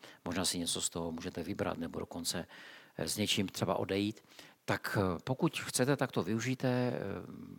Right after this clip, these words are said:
v rámci toho, toho času, který máte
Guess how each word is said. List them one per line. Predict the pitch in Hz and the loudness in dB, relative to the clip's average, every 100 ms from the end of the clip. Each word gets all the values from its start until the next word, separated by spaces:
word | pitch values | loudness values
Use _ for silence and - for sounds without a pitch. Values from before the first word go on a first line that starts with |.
| - | -14
v | - | -6
rámci | 95 95 - | -4 -2 -4
toho, | 117 101 110 107 - - - - _ | 0 2 2 0 -4 -18 -18 -20 _
toho | 101 113 | 0 2
času, | - 110 127 | 2 2 0
který | - 113 | 2 2
máte | 107 104 127 117 | 4 2 2 0